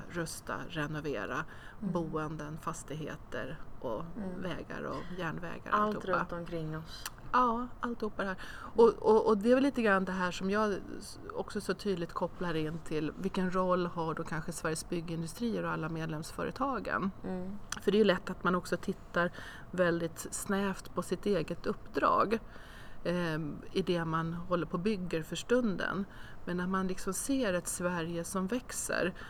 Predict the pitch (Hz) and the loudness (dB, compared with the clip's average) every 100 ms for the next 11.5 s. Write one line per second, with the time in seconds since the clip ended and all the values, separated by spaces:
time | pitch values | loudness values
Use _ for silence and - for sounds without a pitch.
0 | - - - 180 175 175 175 170 - - | -14 -10 -2 0 2 0 0 -4 -8 -10
1 | - - - - - 190 190 - 262 254 | -10 -8 -10 -10 -10 0 2 6 6 6
2 | - - 151 - 160 156 160 - 170 160 | 2 -4 -4 -4 -4 -4 -6 -6 -6 -4
3 | - - - - 160 151 - 160 165 175 | -2 -4 -4 -4 -4 -4 -4 -4 -4 -4
4 | 175 - - - - 180 - 208 170 170 | -4 -8 -12 -12 -8 -4 4 4 4 0
5 | 262 277 185 220 330 247 151 143 131 - | -2 0 0 2 4 2 0 0 0 -2
6 | - - - 165 151 - - - 175 151 | -8 -10 -4 -2 -2 -4 -8 -6 -4 -2
7 | 156 160 147 139 147 226 196 156 131 - | -4 -2 -2 -2 -2 0 0 -2 -4 -2
8 | 262 254 - 196 180 - 202 165 - 165 | -2 -2 -6 -6 -6 -6 -6 -6 -6 -4
9 | 156 170 - 170 - 170 - 160 170 175 | -4 -6 -6 -6 -4 -6 -4 -2 -2 -2
10 | 254 233 165 92 - - - 202 190 180 | 0 0 -2 -2 -4 -6 -6 -4 -4 -6
11 | 185 190 175 175 165 | -8 -8 -4 -4 -2